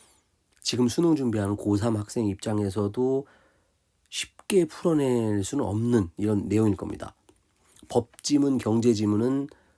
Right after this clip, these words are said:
그냥 무조건 출제된다라고 보면 됩니다. 특히 작-,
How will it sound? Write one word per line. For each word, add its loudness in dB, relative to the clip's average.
그냥 -4
무조건 2
출제된다라고 -2
보면 0
됩니다. -6
특히 -6
작-, -4